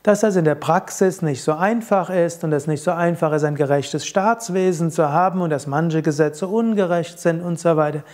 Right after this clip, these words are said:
ist eine andere Sache. Aber es ist erstmal gut, dass man sich bewusst macht, es gibt schon kluge Grundlagen für Gesetze. Und es ist gut, sich gesetzlich zu verhalten. Und es ist auch gut zu überlegen,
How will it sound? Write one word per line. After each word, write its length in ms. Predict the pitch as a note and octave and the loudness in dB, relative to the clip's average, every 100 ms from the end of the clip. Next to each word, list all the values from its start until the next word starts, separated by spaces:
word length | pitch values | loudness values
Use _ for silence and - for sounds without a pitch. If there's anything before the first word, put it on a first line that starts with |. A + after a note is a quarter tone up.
| - - - | -20 -12 -2
ist 180 | A#3 | 0
eine 220 | G3+ G3 E3+ | 2 2 0
andere 400 | C3 C3 C3+ E3 | 0 0 2 0
Sache. 340 | D3 A#2+ D#3 - _ _ _ _ - | -2 -6 -8 -18 _ _ _ _ 0
Aber 220 | D3 D3+ | 2 4
es 80 | C#3+ | 0
ist 140 | - | -2
erstmal 480 | E3 F#3 - E3 D#3+ | 2 2 0 0 0
gut, 220 | A3+ A#3 | 0 2
dass 200 | F#3+ D#3 | 2 2
man 140 | D#3 | 2
sich 200 | D3 C3 | 2 -2
bewusst 460 | - D3 C#3+ C#3 - | 0 2 0 -4 -2
macht, 300 | D#3 G3 - - _ _ _ _ | 0 0 -4 -20 _ _ _ _
es 200 | A3 G#3 | -6 -4
gibt 180 | B3 A#3 | -4 -2
schon 260 | - B3 A#3+ | 0 0 0
kluge 400 | - E3+ E3+ F3 | 0 2 4 2
Grundlagen 800 | E3+ D#3+ F3 E3 E3 D#3 D#3 C#3+ | 2 2 2 2 4 4 2 0
für 220 | E3+ D#3+ | 2 2
Gesetze. 640 | D#3 C#3+ B2+ - - D3+ D#3 _ - - - | 2 -2 -4 -6 -10 -10 -12 _ -20 -20 -6
Und 160 | F3+ E3+ | 0 0
es 80 | D#3+ | 0
ist 160 | D#3 | -2
gut, 260 | - E3+ E3 | 2 2 2
sich 220 | E3 - | 0 0
gesetzlich 720 | D3+ C#3 D3 - - D3 D3 | 0 2 2 0 -2 -2 0
zu 120 | F3 | -2
verhalten. 800 | D#3 F3 C#3+ D3+ D3+ - C3 A#2+ - - - | 2 2 2 0 -2 -6 -8 -8 -14 -20 -6
Und 140 | F3 D3+ | 0 2
es 100 | C3+ | 2
ist 120 | C3+ | 0
auch 360 | D3 E3+ D#3 | 4 4 4
gut 240 | - F3 E3+ | 2 2 2
zu 100 | F3 | 0
überlegen, 680 | D#3 D3 C#3+ D#3+ D#3 D#3+ | 2 2 4 4 4 2